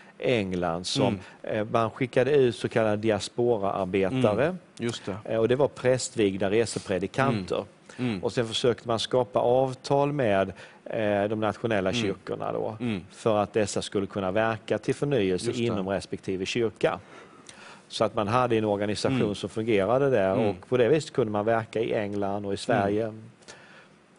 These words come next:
Speaker 1: Och,
Speaker 2: Ganska gott
Speaker 1: eh,
Speaker 2: förtroende hade man också.
Speaker 1: ja.
Speaker 2: Upp till kungamakten. Så det var ju mycket favör
Speaker 1: Ja, man
Speaker 2: som man
Speaker 1: hade
Speaker 2: hade
Speaker 1: det.
Speaker 2: där, får man säga.
Speaker 1: Precis. Så att man gick efter, följde ordningen, så att säga.
Speaker 2: Mm.
Speaker 1: Och, eh, så att, eh,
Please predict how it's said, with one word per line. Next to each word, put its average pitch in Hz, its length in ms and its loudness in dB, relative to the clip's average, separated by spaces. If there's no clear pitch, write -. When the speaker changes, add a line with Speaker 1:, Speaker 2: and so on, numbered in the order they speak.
Speaker 1:
Och, - 160 0
Speaker 2:
Ganska 143 180 0
gott 131 140 -4
Speaker 1:
eh, 110 60 0
Speaker 2:
förtroende 143 360 0
hade 110 180 0
man 85 140 -4
också. - 260 -8
Speaker 1:
ja. 87 460 0
Speaker 2:
Upp 127 200 -6
till 120 100 -10
kungamakten. 117 760 -4
Så - 100 -14
det 113 60 -6
var 131 100 -2
ju 139 140 2
mycket 135 280 -2
favör 135 640 -2
Speaker 1:
Ja, 120 400 4
man 107 80 -4
Speaker 2:
som 117 80 -2
man 110 80 0
Speaker 1:
hade 101 60 0
Speaker 2:
hade 107 180 -2
Speaker 1:
det. - 60 -4
Speaker 2:
där, 107 100 -6
får - 120 -8
man 104 100 -4
säga. 78 320 -4
Speaker 1:
Precis. - 300 -10
Så - 160 -6
att 104 220 -4
man 113 160 0
gick 120 460 -4
efter, 107 540 0
följde 113 480 2
ordningen, 113 560 0
så 113 140 -2
att 101 80 0
säga. 95 360 0
Speaker 2:
Mm. 90 160 0
Speaker 1:
Och, - 260 -4
eh, 104 180 4
så - 180 -2
att, 107 240 0
eh, 107 280 4